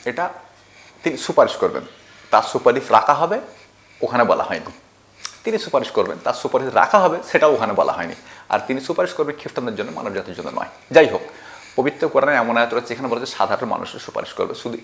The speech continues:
ঈসা বা অন্যান্য নবীরা নয়, সাধারণ মানুষের সুপারিশ করবে। যাই হোক, এখন ভাইয়ের প্রশ্নটা কি? এখন ভাইয়ের প্রশ্ন হচ্ছে এটা যে কোরআনে তো বলা হয়েছে, তো কোথায় বলা হয়েছে? না, কোরআনের সতেরো নম্বর সূরার ঊননব্বই নম্বর আয়াতে আল্লাহ সুবহানাহু ওয়া তাআলা বলছেন যে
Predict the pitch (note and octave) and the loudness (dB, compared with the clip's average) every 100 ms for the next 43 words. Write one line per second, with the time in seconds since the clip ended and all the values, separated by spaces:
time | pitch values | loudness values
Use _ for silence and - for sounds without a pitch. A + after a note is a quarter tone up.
0 | B2+ A#2 D#3+ D#3 - A2+ G2+ G#2 G2 F#2 | -8 -4 -4 -2 -2 -2 -2 -2 -2 -2
1 | F#2+ F#2+ F#2 - G2+ F#2 E2+ - - - | -2 -4 -8 -6 -4 -2 -4 -6 -12 -8
2 | - - - - - _ - - - - | -8 -6 -8 -10 -14 _ -20 -20 -16 -14
3 | - - - - D3+ D3 E2+ - - A2 | -14 -16 -20 2 4 6 2 -8 -2 0
4 | - - - - C3+ A3+ - F#3+ D#3+ - | 0 -6 -6 4 8 8 6 0 0 -4
5 | - - - - - - - - D#2+ F#2+ | -6 -12 -18 -20 -16 -12 -10 -10 -2 4
6 | A#2+ - D#3 - B2 - - - - D3+ | 4 2 -6 -6 -10 -8 -12 -8 2 2
7 | F#3 - - - - - - - - - | 2 -10 -18 -18 -18 -18 -14 -12 -10 -8
8 | B2+ D3 B2+ A#2+ A#2+ B2 B2+ B2+ B2+ - | 0 2 2 -2 0 2 2 0 -8 -12
9 | - _ _ - - A2 G2 G#2+ G2+ G#2+ | -20 _ _ -20 -12 -6 -4 -2 0 0
10 | G#2 G2 B2 - - - B2+ B2 A2 A2 | -2 -10 -16 -20 -18 -4 0 2 2 0
11 | - G2 G2+ F#2+ F#2+ - - E3+ - - | -4 -2 -2 -2 -4 -2 -2 -2 -4 -16
12 | - - A#2 G#2+ G#2 G#2 A2 A2 G#2 G2 | -18 -12 -6 -2 -2 -4 -4 -2 0 -2
13 | - A2+ G2+ G2+ G2+ G#2+ - C3 D3+ - | -2 -4 -4 -6 -4 -4 -4 -8 -8 -6
14 | A2 G2+ | -4 -4